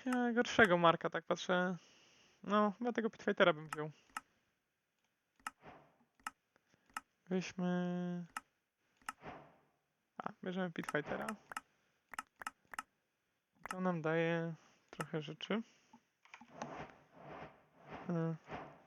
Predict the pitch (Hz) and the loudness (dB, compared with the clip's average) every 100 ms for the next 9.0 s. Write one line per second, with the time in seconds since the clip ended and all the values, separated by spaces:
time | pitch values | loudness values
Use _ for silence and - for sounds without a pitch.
0 | - 165 165 185 180 175 - 165 156 180 | -18 -8 -2 0 0 -2 0 0 0 -6
1 | - - 143 139 _ _ _ _ _ _ | -8 -8 -8 -8 _ _ _ _ _ _
2 | _ _ _ _ _ _ _ _ _ - | _ _ _ _ _ _ _ _ _ -2
3 | 180 165 170 170 - - - _ - 185 | 0 0 0 -4 -10 -16 -20 _ -6 -6
4 | - 165 175 180 - 233 - 160 147 - | -2 0 2 2 -2 -6 -4 -6 -6 -10
5 | - - 165 160 - - - - - - | -10 -6 -4 -4 -8 -16 -20 -18 -16 -16
6 | - - _ - - - - - _ - | -18 -20 _ -16 -12 -12 -14 -20 _ -18
7 | - - - - - _ _ _ _ _ | -10 -10 -12 -20 -20 _ _ _ _ _
8 | _ _ _ _ _ _ _ _ 277 294 | _ _ _ _ _ _ _ _ -4 -4